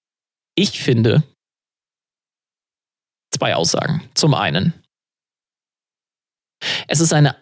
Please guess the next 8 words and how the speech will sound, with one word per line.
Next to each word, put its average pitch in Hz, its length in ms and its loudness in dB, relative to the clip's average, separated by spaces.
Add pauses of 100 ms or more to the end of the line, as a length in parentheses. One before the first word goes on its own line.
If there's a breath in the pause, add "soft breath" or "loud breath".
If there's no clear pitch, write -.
(140)
absolut 147 760 0
privilegierte 123 680 0
Haltung, 123 420 0 (1900)
zu 139 240 0
glauben, 135 600 2 (1300)
dass 135 220 2
man 135 220 2
ein... 120 580 0